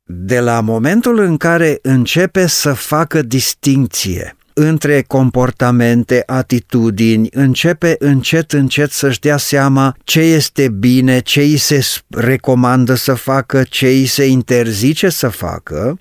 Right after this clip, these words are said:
copilul n-ar trebui să fie răsfățat pentru că va ajunge aici, cu o schemă care nu-l va chinui doar pe el,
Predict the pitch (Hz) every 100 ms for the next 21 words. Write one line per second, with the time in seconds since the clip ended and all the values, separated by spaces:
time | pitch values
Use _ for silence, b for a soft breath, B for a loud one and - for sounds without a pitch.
0 | _ _ 120 - 175 165 127 131 151 -
1 | 120 98 123 - 113 120 120 107 98 -
2 | 95 131 147 156 B B B 147 123 135
3 | 131 113 117 107 127 131 117 110 92 -
4 | - - _ 143 135 120 - - 139 170
5 | 180 214 - - 160 160 147 139 160 233
6 | 247 214 202 - 160 151 143 143 117 127
7 | 113 92 104 98 82 64